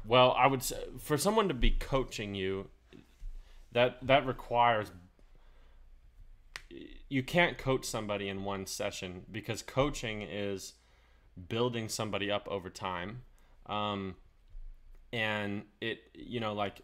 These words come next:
in, in w-, in one lesson, you can only instruct somebody because you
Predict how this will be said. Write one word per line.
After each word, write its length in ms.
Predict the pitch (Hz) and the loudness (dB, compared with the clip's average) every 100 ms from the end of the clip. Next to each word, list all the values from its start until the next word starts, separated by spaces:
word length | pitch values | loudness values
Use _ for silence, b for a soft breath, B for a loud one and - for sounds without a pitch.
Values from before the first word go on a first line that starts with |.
| - - b b b b b b b | -18 -18 b b b b b b b
in, 220 | 127 123 127 | 2 2 2
in 280 | 131 117 | 0 0
w-, 240 | 113 117 - | 0 -2 -4
in 320 | - 117 110 | -4 -2 -2
one 400 | 110 117 127 120 | 0 2 4 2
lesson, 560 | 113 117 - 107 98 95 | 0 -2 -2 -6 -6 -6
you 180 | 95 104 | -8 -10
can 200 | 101 107 | -8 -8
only 420 | 98 107 104 98 | -6 -6 -4 -6
instruct 540 | 92 92 - - 98 - | -6 -8 -8 -4 -4 -4
somebody 540 | 101 90 85 87 - - | -10 -8 -8 -8 -12 -14
because 580 | 104 - 107 95 90 - _ _ | -12 -2 -2 -2 -6 -14 _ _
you 580 | 110 98 104 101 95 87 | -14 -8 -6 -6 -6 -10